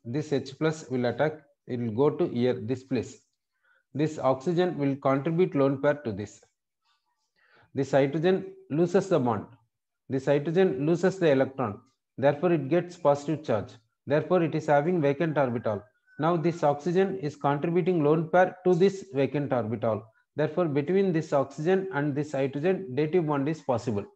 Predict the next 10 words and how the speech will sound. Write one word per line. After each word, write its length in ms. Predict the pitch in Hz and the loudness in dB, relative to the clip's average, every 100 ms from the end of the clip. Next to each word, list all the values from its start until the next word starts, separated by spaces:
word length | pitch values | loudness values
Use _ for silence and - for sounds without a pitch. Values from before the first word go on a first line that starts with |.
| _ _ _ _ _ _ - | _ _ _ _ _ _ -10
Okay. 460 | 127 123 87 - _ _ _ _ | -6 -6 -8 -20 _ _ _ _
Now, 220 | 165 196 | 0 0
this 340 | 156 151 190 190 | 0 2 2 4
bond 320 | 175 180 170 | 4 4 2
is 120 | 175 | 0
migrating 640 | 156 156 156 180 156 156 143 | 0 2 4 2 2 -2 2
to 260 | 196 190 135 | 2 2 0
this 240 | 156 156 | -2 0
oxygen. 540 | 139 131 135 120 117 - | -2 0 -2 -2 -4 -4
Therefore, 480 | 135 165 - 196 | -2 0 0 -2